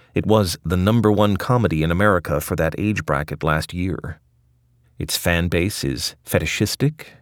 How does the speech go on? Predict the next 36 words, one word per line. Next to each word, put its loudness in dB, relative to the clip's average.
and -2
wildly 0
entitled. -2
Last 2
year, 0
after -2
a -6
Rick -2
and 2
Morty 2
episode -2
referenced -2
a -6
certain -2
long-discontinued -2
Chicken -2
McNuggets -2
dipping 0
sauce, -4
Szechuan, -4
not 0
seen 0
since -2
it -4
was -2
a -4
product -4
tie-in 0
with -4
the -2
Disney 2
movie 0
Mulan 0
in -2
nineteen -2
ninety-eight, -2